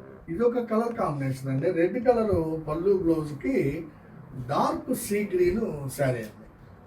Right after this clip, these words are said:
రెడ్ కలర్ పళ్ళు బ్లౌజ్, డార్క్ సీ గ్రీన్ కలర్ శారీ. మంచి కాంబినేషన్ అండి ఇది కూడా. ఇది ఒక కలర్ కాంబినేషన్ అండి. చూడండి డార్క్ కాంబినేషన్. డార్క్ కలర్ చంద్రకాంత పళ్ళు బ్లౌజ్కి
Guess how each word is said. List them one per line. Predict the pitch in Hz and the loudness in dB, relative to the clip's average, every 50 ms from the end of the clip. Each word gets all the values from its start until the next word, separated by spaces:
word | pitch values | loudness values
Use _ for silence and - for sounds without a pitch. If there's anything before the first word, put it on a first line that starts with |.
| - - | -10 -6
రెడ్ | 139 151 165 165 202 196 202 | -4 -4 -2 -2 0 2 4
కలర్ | 190 185 175 170 160 139 156 | 4 4 4 2 -2 -2 -2
పళ్ళు | 151 147 147 147 143 135 131 | -4 -4 -4 -4 -4 -2 -2
బ్లౌజ్, | 127 123 123 120 135 208 269 330 330 - - - 135 | -2 -4 -4 -4 -4 -4 -4 -4 -6 -12 -10 -6 -2
డార్క్ | 143 160 185 202 220 214 - - | 0 2 2 2 0 -2 -6 -10
సీ | - - - 151 147 | -10 -6 -4 -4 -4
గ్రీన్ | 143 135 135 135 135 139 - | -2 -2 -4 -4 -4 -6 -6
కలర్ | 135 127 131 143 - 320 349 370 - - - - - - | -8 -6 -6 -6 -6 -8 -8 -12 -14 -16 -20 -20 -12 -8
శారీ. | 127 117 110 107 - - - | -8 -8 -8 -8 -12 -10 -6
మంచి | 131 147 156 156 - | -6 -6 -6 -6 -6
కాంబినేషన్ | - 143 131 127 117 113 113 - - - - 117 | -6 -4 -4 -4 -6 -8 -12 -14 -16 -18 -16 -16
అండి | 117 117 110 | -14 -14 -14
ఇది | 110 - | -14 -14
కూడా. | - 123 117 - - - - - - - - - 160 | -14 -12 -10 -10 -10 -12 -14 -20 -20 -20 -12 -6 -2
ఇది | 170 202 | 0 2
ఒక | 233 233 226 226 | 2 2 2 0
కలర్ | 214 220 226 226 254 269 - | 0 0 2 2 2 2 2
కాంబినేషన్ | - 208 185 180 165 156 151 131 127 135 139 | 0 0 0 0 0 -2 -2 -2 -2 -4 -4
అండి. | 139 147 | -4 -4
చూడండి | 151 156 - 170 170 170 170 156 | -6 -4 -2 -2 -2 0 -2 -2
డార్క్ | 139 147 160 175 190 - 196 180 - | 0 0 0 0 0 -2 -4 -4 -4
కాంబినేషన్. | 131 127 131 131 123 120 117 110 - 123 131 160 226 320 330 - - - - - - - - - - 131 | -2 -2 -2 -2 -2 -4 -6 -8 -10 -8 -6 -6 -6 -6 -8 -10 -12 -14 -14 -16 -20 -20 -18 -14 -8 -4
డార్క్ | 127 143 151 196 226 254 269 262 - | 0 2 2 4 4 4 2 2 0
కలర్ | - 220 220 214 196 196 185 175 170 170 170 170 165 - 165 | 0 0 2 2 2 2 2 2 2 2 0 0 0 0 0
చంద్రకాంత | 160 170 185 190 190 185 175 170 170 165 160 | 0 2 0 0 0 0 -2 -4 -4 -4 -4
పళ్ళు | - - - 156 147 147 156 160 | -6 -4 -4 -2 -2 -2 -2 -2
బ్లౌజ్కి | 160 156 151 147 147 143 139 135 - - 233 226 180 147 143 156 170 190 | -4 -4 -4 -4 -4 -4 -4 -6 -6 -4 -2 -2 -2 -2 -2 -6 -8 -8